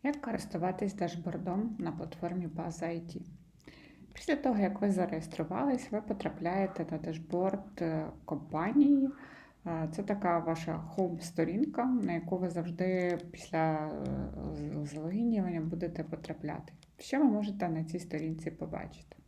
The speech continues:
Перш за все, тут ви побачите всіх, е, останніх, е, точніше, вс-, останніх, е, талантів, які у нас за-, зареєструвалися, і можете переглядати їх, е, профілі.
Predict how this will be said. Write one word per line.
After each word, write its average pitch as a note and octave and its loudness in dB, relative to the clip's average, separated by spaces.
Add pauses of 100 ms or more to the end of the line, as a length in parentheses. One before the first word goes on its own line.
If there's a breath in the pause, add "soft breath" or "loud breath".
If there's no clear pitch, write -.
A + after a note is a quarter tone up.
(540 loud breath)
Перш D4 6
за A#3+ 6
все, G3+ 2
тут - -4
ви F#3+ 2
побачите G3 0
всіх, - -2
е, E3+ 2
останніх, E3+ 0
е, D3+ 0
точніше, D#3 -6
вс-, - -6
останніх, D#3+ -2
е, D3+ -4 (400 loud breath)
талантів, G#3 4
які F#3+ 0
у E3+ 0
нас D#3+ 0
за-, D#3 0
зареєструвалися, D#3 0
і E3+ 0
можете G3 0
переглядати D#3+ 0
їх, E3 -4
е, D3+ -2
профілі. G#3+ 2